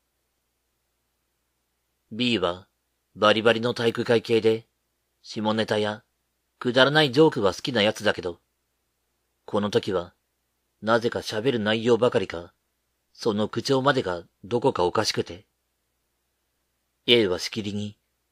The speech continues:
Bの体調を心配していた。その後、国道沿いのガソスタで燃料を補給してから、コンビニで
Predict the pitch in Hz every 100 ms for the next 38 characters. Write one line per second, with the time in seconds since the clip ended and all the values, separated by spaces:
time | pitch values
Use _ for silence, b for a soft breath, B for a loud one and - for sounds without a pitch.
0 | - 110 143 120 95 113 107 113 107 -
1 | 107 104 104 - 107 - 85 _ _ _
2 | _ _ _ _ _ _ _ _ _ _
3 | _ _ _ _ _ _ _ _ _ _
4 | _ - 107 104 98 101 - _ _ _
5 | _ _ _ - 110 123 127 120 127 127
6 | 123 117 - 123 - 117 117 113 _ _
7 | _ _ _ - 117 139 143 151 101 101
8 | 98 123 117 131 104 87 85 _ _ _
9 | _ _ _ - 107 104 104 104 104 107